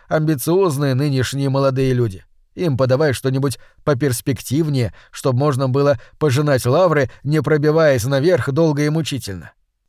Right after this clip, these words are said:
И вот по настоятельной рекомендации правления в школе появился мистер Саммерс. Во время Второй мировой войны Саммерс был армейским капитаном.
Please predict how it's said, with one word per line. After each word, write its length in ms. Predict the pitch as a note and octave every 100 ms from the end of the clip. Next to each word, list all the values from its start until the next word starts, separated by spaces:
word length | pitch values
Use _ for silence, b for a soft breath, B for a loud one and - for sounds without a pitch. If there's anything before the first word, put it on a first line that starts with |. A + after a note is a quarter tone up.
| _
И 100 | A#2+
вот 240 | D3+ G#3
по 140 | - D#3+
настоятельной 600 | D#3 B2 E3+ D3+ D3+ D3
рекомендации 680 | C#3+ D3 C#3+ C#3+ C#3+ A#2+ C3
правления 540 | A#2 A#2+ D#3+ G3+ F#3+
в 60 | E3
школе 380 | - F3 G3+ F#3+
появился 600 | D#3 C3 D3 E3+ - D3
мистер 460 | A#2+ D3+ - C#3+
Саммерс. 540 | B2+ C3 G2+ E2+ - - _ _ _ _ _
Во 160 | G2
время 280 | C3 A3+ A3
Второй 240 | C3+ E3 E3+
мировой 360 | D3+ C#3 C#3
войны 380 | B2 B2 F#3 G3+
Саммерс 520 | B2+ E3+ F#3+ F3+ B2
был 200 | A#2+ F3+ F3
армейским 580 | C#3 C#3+ F3 - E3
капитаном. 640 | D#3 E3+ E3 C#3 A#2 G2